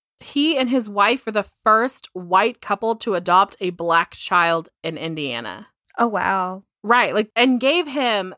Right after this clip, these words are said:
Speaker 1: the moniker of James Jones Junior. So, like, his adoptive son carries the junior
Speaker 2: Mm-hmm.
Speaker 1: in it. And he said that integration is more of a personal thing with me, or it's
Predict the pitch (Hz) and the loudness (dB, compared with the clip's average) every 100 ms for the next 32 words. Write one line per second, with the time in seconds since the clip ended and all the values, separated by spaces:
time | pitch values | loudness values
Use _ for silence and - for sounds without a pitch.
0 | _ 208 202 208 214 226 - 202 175 - | _ -2 2 4 4 2 -2 -2 -2 -2
1 | 185 180 175 _ - 208 208 202 196 - | 0 -2 -4 _ -2 0 2 0 -4 -12
2 | - - 190 180 175 - 240 262 190 - | -10 0 2 2 0 -6 0 0 0 -4
3 | - 208 196 180 - - 254 269 226 - | -4 0 2 2 -4 -2 2 2 0 -6
4 | 214 208 208 208 185 - 226 226 190 175 | -2 2 2 2 -4 -2 2 4 2 -4
5 | - 196 185 180 170 160 202 202 170 - | -4 -2 -2 -6 -12 -8 -8 -8 -8 -12
6 | _ 226 202 202 185 165 - 196 214 226 | _ -2 0 0 0 -2 -2 -2 0 2
7 | 247 269 269 247 220 202 _ _ _ 233 | 2 4 4 4 4 2 _ _ _ 2
8 | 277 233 233 247 - 269 294 - - 220 | 2 4 0 0 0 -2 -2 -6 0 0
9 | 196 214 208 208 226 233 160 196 185 - | 2 0 0 4 6 6 4 2 -2 -2
10 | 220 220 226 208 - 202 196 190 - 180 | 0 0 -2 -4 -2 -2 -2 -6 -8 -8
11 | 156 170 _ _ - 196 180 165 - _ | -8 -8 _ _ 0 4 4 2 -2 _
12 | 208 208 208 - - | 0 0 0 -12 -12